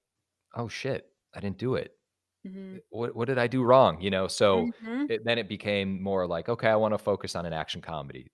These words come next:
Speaker 1: I wanna f-, write something that I think is, like, sensibility for the blacklist." Things
Speaker 2: Mm-hmm.
Speaker 1: like that, where, um, uh,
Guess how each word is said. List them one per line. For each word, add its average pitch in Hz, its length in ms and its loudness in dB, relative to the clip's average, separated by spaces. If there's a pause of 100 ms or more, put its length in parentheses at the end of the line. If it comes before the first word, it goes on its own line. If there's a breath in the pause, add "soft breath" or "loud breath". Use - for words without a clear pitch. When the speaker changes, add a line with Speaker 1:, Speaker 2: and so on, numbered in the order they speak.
Speaker 1:
I 101 60 -6
wanna 101 140 -4
f-, - 120 -20
write 101 200 -4
something 92 240 -6
that 82 220 -6 (120)
I 90 120 -2
think 95 240 -6
is, 82 100 -8
like, 78 260 -10 (840)
sensibility 92 580 -4
for 85 120 -12
the 78 80 -10
blacklist." 67 600 -8 (120)
Things 180 160 0
Speaker 2:
Mm-hmm. 143 100 0
Speaker 1:
like 123 260 4
that, 78 260 0 (180)
where, 90 440 -4
um, 73 540 -10 (680)
uh, 76 280 -6